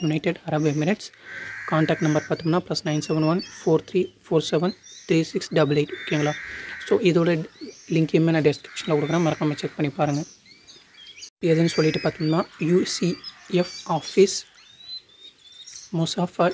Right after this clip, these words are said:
இண்டஸ்ட்ரியல் ஏரியா, ஐ சி ஏ டி, அபுதாபி, யுனைடெட் அரப் எமிரேட்ஸ். கான்டாக்ட் நம்பர் பார்த்தோம்னா, ப்ளஸ் நைன் செவன் ஒன் டூ டபுள் ஃபைவ் ஜீரோ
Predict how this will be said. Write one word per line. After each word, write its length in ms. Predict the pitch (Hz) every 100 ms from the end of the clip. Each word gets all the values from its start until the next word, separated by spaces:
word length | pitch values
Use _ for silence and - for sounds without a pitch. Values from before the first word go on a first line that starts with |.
| -
இண்டஸ்ட்ரியல் 480 | 165 160 - 170 160 151
ஏரியா, 300 | 156 156 165 185 - - - - - - - -
ஐ 20 | 160 -
சி 100 | 175 160
ஏ 40 | 156 160
டி, 40 | 185 - - 160
அபுதாபி, 500 | 156 156 160 147 156 -
யுனைடெட் 380 | 170 160 175 156
அரப் 160 | 160 - - 160
எமிரேட்ஸ். 380 | 151 180 190 - - - - _ 175
கான்டாக்ட் 300 | 156 165 165
நம்பர் 180 | 156 156
பார்த்தோம்னா, 300 | - 180 175 180
ப்ளஸ் 160 | 156 190
நைன் 140 | 156 143
செவன் 200 | 160 160
ஒன் 80 | 180 - -
டூ 80 | - 160
டபுள் 180 | 147 -
ஃபைவ் 160 | 160 156
ஜீரோ 140 | 165